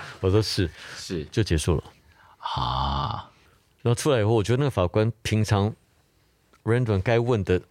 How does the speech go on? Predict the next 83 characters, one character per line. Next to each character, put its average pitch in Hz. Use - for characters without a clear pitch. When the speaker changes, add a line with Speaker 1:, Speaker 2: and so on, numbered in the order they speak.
Speaker 1:
五 101
十 113
个 101
问 107
题 90
应 85
该 92
都 101
没 92
有 69
问。 71
Speaker 2:
他 123
自 131
己 110
也 80
捏 90
了 101
一 90
把 78
冷 73
汗 -
嘛， -
生 -
怕 202
Speaker 1:
因 208
为 202
同 131
事 160
很 90
恰 87
嘛， 67
<laughs> -
就 151
被 180
问 175
到 165
一 135
个 131
不 143
爽， 95
回 110
去 113
发 123
文 110
就 117
说：“ 131
Speaker 2:
哦， 247
Speaker 1:
法 254
官 240
歧 196
视 226
我。” 139
<laughs> -
那 196
其 160
实 160
这 196
个 185
问 190
题 139
在 165
异 165
性 147
恋 147
身 147
上 135
根 151
本 95
不 -
是 104
歧 -
视。 -
Speaker 2:
他 147
们 180
一 202
天 170
到 175
晚 101
被 113
这 117
样 98
问， 95
对。 87